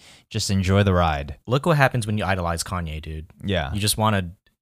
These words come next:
Speaker 2: you just wanna be wild
Speaker 1: Well,
Speaker 2: like
Speaker 1: you know,
Speaker 2: him.
Speaker 1: I think that's why the pod works so much is 'cause you're so, you just, you're just willing to do whatever, and I'm willing to stay the same.
Speaker 2: <laughs>
Speaker 1: So that we have to have a balance. Like, imagine we were both just changing all the time.
Speaker 2: Yeah,
Speaker 1: I just
Speaker 2: it's
Speaker 1: would be,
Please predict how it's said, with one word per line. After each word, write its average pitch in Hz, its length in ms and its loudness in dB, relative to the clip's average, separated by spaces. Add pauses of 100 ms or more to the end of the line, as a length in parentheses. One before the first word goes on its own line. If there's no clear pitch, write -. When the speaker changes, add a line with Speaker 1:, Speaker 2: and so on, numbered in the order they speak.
Speaker 2:
you 107 120 -2
just 113 120 0
wanna 127 200 4
be 120 100 2
wild 95 360 4
Speaker 1:
Well, 147 80 6
Speaker 2:
like - 20 8
Speaker 1:
you 180 80 6
know, 202 100 8
Speaker 2:
him. 156 60 6
Speaker 1:
I 143 80 8
think 196 160 4
that's 190 120 6
why 185 100 8
the 160 100 6
pod 156 280 6
works 151 280 2
so 135 100 4
much 107 180 2
is 107 80 2
'cause 107 200 0
you're 113 80 4
so, 123 760 2 (500)
you 110 120 -6
just, 117 240 2
you're 117 160 6
just 113 180 2
willing 117 300 6
to 117 100 4
do 107 140 6
whatever, 101 320 4
and 123 100 4
I'm 95 140 2
willing 90 240 0
to 80 80 -6
stay 80 180 -2
the 78 80 -4
same. 71 380 -8 (100)
Speaker 2:
<laughs> - 0 - (460)
Speaker 1:
So 104 180 0
that 104 80 4
we 113 80 6
have 123 200 6
to 120 80 0
have 117 140 4
a 101 60 2
balance. 92 220 2
Like, 101 120 0
imagine 135 380 4
we 131 60 2
were 113 80 4
both 104 260 4
just 95 180 -6
changing 95 440 0
all 80 120 -2
the 76 80 -6
time. 73 220 -6
Speaker 2:
Yeah, 95 160 0
Speaker 1:
I 92 80 0
just 113 140 2
Speaker 2:
it's 113 40 0
Speaker 1:
would 120 160 2
be, 120 320 0